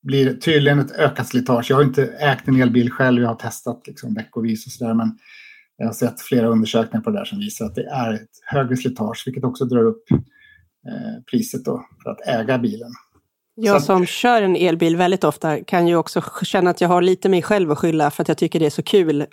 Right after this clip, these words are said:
Speaker 2: att, liksom, snabbt accelerera. Så då, klart att man sliter på däcken extra
Speaker 1: Ja,
Speaker 2: mycket
Speaker 1: ja.
Speaker 2: förmodligen. <laughs>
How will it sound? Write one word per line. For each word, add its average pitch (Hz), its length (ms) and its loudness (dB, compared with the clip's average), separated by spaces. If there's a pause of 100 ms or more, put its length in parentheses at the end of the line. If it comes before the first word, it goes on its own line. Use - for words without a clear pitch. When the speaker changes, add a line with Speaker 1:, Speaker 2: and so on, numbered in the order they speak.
Speaker 2:
att, 156 220 2
liksom, 151 320 0
snabbt - 440 -2
accelerera. 160 760 2 (140)
Så - 180 -2
då, 165 380 2
klart 175 200 0
att 165 80 -2
man 156 120 2
sliter - 340 -2
på 202 60 2 (180)
däcken 269 340 0
extra 240 320 2
Speaker 1:
Ja, 151 80 8
Speaker 2:
mycket 151 120 6
Speaker 1:
ja. - 60 2
Speaker 2:
förmodligen. 160 440 2 (300)
<laughs> 254 100 4